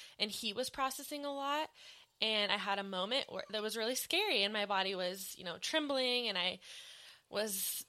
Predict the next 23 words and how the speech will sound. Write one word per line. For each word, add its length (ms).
just 300
lightheaded, 500
and 140
there 80
were 80
other 220
things 360
going 240
on 140
physically 500
that 240
I 60
won't 180
go 120
into 140
detail 380
in, 300
but 400
it 100
was 140
scary, 600
and 120
it, 100